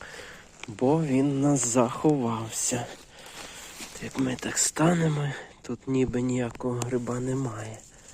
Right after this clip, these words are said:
Але якщо ми відгорнемо, у нас тут білячок, він, бідолага, ще не встиг вирости, а вже його згризли. Зачекалися слимачки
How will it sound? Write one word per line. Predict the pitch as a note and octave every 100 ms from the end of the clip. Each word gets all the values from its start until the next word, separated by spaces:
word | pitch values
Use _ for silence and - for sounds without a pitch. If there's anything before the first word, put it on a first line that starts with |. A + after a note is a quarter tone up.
| - - -
Але | B2 A#2
якщо | A#2 - - A#2
ми | A2+
відгорнемо, | A2 A2+ A2+ A#2 C3 D#3+ D#3+ E3 E3+ D#3 - - - - - - - -
у | D3
нас | D3 -
тут | F3+ F3
білячок, | D#3 F3 F#3 F3+ - D#3 B2 D#2+ -
він, | D#3 C#3 C#3
бідолага, | C3+ B2+ C3 C3+ C3+ B2+ B2+ - - - - - - -
ще | - -
не | B2 B2
встиг | - - A#2 -
вирости, | A#2 B2+ D3+ D#3+ D3+ - E3 D3+ - - _ - - -
а |
вже | A2+ A2+ B2+
його | C3 A#2+ A#2+
згризли. | A2+ A2+ A#2+ A#2 A#2 A2+ G#2+ - - - - - - - -
Зачекалися | A2 B2 - - - D3 A2 A#2 - B2
слимачки | - - B2+ B2+ B2+ - - D#3+